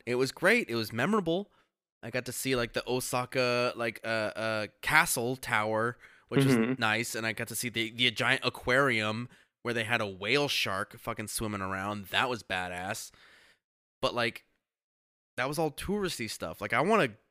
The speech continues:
Speaker 1: dive into it. Like, I wanna get
Speaker 2: Yeah.
Speaker 1: lost.
Speaker 2: I
Speaker 1: You know
Speaker 2: would,
Speaker 1: what I
Speaker 2: I wanna
Speaker 1: mean?
Speaker 2: do, like, a month minimum.
Speaker 1: Yeah,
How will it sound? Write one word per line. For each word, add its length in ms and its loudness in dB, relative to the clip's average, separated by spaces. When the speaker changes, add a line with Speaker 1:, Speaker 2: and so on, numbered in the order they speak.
Speaker 1:
dive 320 6
into 400 -4
it. 80 -12
Like, 140 -6
I 60 4
wanna 180 4
get 220 8
Speaker 2:
Yeah. 40 -2
Speaker 1:
lost. 680 -4
Speaker 2:
I 60 8
Speaker 1:
You 40 8
know 40 8
Speaker 2:
would, 120 8
Speaker 1:
what 80 4
I 40 8
Speaker 2:
I 80 6
wanna 160 8
Speaker 1:
mean? 60 2
Speaker 2:
do, 180 6
like, 180 6
a 140 6
month 400 4
minimum. 500 4
Speaker 1:
Yeah, 420 4